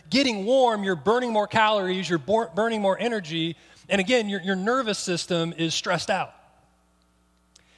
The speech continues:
And the same is true for your money, sort of. We're gonna come back to that in a minute.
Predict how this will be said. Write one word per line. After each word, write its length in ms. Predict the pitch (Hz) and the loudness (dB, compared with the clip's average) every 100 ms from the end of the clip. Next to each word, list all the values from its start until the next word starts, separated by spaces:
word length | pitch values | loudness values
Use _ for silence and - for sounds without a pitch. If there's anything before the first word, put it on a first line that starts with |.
| _ - | _ 0
And 100 | 208 | 0
the 80 | 202 | 0
same 440 | - 233 294 302 | 0 2 2 0
is 120 | 247 | -2
true 320 | - - 240 220 | -6 -4 -4 -4
for 140 | 208 | -2
your 160 | 180 156 | -2 0
money, 300 | 160 139 - - _ _ _ _ _ _ _ _ | 0 -2 -6 -20 _ _ _ _ _ _ _ _
sort 260 | - 151 120 | -6 -6 -6
of. 80 | - _ _ _ _ _ _ _ _ _ - | -10 _ _ _ _ _ _ _ _ _ -12
We're 100 | 151 | -2
gonna 120 | 180 | 0
come 100 | 185 | 4
back 200 | 170 165 | 4 4
to 60 | 165 | 2
that 200 | 143 131 | 0 0
in 0 | |
a 80 | 127 | -4
minute. 240 | 120 | -6